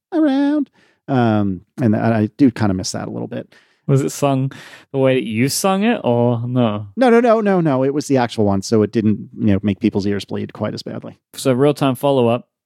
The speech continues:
Speaker 2: it's now vibrating.
Speaker 1: Ah, see, just like that. All reboot is all you needed.
Speaker 2: Mm-hmm.
Speaker 1: That fixes everything. Oh, you should restore your phone just for safety's sake.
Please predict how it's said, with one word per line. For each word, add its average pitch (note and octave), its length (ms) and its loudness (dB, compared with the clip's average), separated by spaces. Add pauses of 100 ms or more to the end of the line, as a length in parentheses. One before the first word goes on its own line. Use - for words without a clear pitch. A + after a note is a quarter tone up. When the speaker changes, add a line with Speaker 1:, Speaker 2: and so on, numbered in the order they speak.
(260)
Speaker 2:
it's A2 200 -2
now A#2 160 2
vibrating. G#2+ 640 -2 (480)
Speaker 1:
Ah, C#4 320 0
see, G#3 200 -2
just G3+ 160 0
like G#3 120 -2
that. C3 100 2
All G#2+ 180 2
reboot D3 340 0
is B2 100 -4
all C#3 100 2
you D#3 60 4
needed. G#2 260 0 (380)
Speaker 2:
Mm-hmm. A#2 220 -4 (240)
Speaker 1:
That C#3 120 -4
fixes C#3 300 -2
everything. G#2 420 -2
Oh, G3 80 4
you G#3+ 120 2
should D#4+ 180 -2
restore G#3+ 260 2
your D#3+ 100 0
phone B2+ 260 2
just B2 160 -6
for A#2+ 60 -6
safety's A#2 380 0
sake. A2+ 300 -4